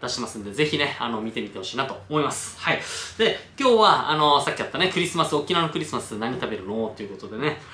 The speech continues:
あの、まあ、もちろんね、あの、チキン食べます。沖縄はね。ただ、あの、それで、今日はジミーっていうね、あの、沖縄の老舗のね、あの、こういうチキンとか、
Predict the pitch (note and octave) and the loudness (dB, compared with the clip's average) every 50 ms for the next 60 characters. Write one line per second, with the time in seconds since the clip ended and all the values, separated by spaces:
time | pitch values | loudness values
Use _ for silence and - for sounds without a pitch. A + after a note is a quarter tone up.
0 | - - - - F3+ F#3 F#3 F3+ F3 E3+ E3+ F#3 F3 E3 F#3 G#3+ G#3+ G#3+ G3 F#3 | -18 -18 -2 2 4 4 6 6 6 6 6 6 6 6 6 6 6 6 4 6
1 | F3+ E3 D#3+ - - - - D3+ D3+ D3+ D3 C#3+ C#3 B2+ B2 B2 - - - - | 6 4 2 0 -2 -2 0 2 4 6 6 6 6 6 4 2 0 -2 -2 2
2 | B3 G3 A2+ - - - - - - - - - D#3 D3+ D3 C#3 - - - - | 2 0 0 0 -6 -14 -20 -20 -20 -20 -6 -2 2 2 2 2 0 -2 -4 -4
3 | - - - D3+ D3+ - C#3 B2 A2+ A#2+ A#2 B2 D3+ - - - - - - - | -6 -8 -10 -14 -10 -6 -2 0 2 2 2 2 0 0 -2 -8 -14 -18 -12 0
4 | - A3+ A#3+ A3+ - - - - - - - F#3+ F#3+ F#3 F#3+ - A3+ A3+ A3+ A3+ | 2 4 6 6 6 4 0 -4 -4 0 2 4 4 4 4 6 6 6 8 8
5 | A#3+ F#3 A2+ - - - - - - - - - A3+ G#3 E3 D3+ D3+ A#2+ A2 G#2+ | 6 4 4 2 -2 -12 -18 -20 -20 -10 0 4 4 6 8 6 6 4 4 0
6 | G2+ B2+ F3+ B3 C#4+ D4+ C#4 - - - C#3 A#2+ G#2+ A2+ C3+ C3+ - - - - | 0 2 4 6 8 8 6 6 2 0 -2 -2 -2 -2 -2 -4 -4 -10 -10 -4
7 | C#3 C#3+ D3 C#3+ D3+ D3 D3 G#3+ G#3+ G#3 G3 G3 G3 G3 - - G#3+ A3 G#3+ A3 | -2 0 2 4 4 4 4 4 6 6 8 6 6 4 4 4 4 4 4 4
8 | G#3+ G#3 G3+ F#3 F#3+ G#3 G#3 G#3+ - - - - - - - - C#3+ C#3+ C#3+ C#3 | 4 4 4 6 6 4 4 2 -2 -10 -16 -18 -20 -12 -6 -4 -2 2 4 6
9 | C3+ C3 B2+ A#2+ A#2 A2+ G#2 - - - - - - - - - - - - - | 6 6 6 4 2 0 -2 -2 -8 -14 -18 -18 -18 -18 -18 -18 -18 -20 -20 -20
10 | - - - D#3 D3+ C#3+ - - G3 F#3 E3+ D3+ C3 - - G#2+ G2+ - | -18 -2 2 2 2 4 2 0 2 0 2 2 0 0 0 -2 -2 -2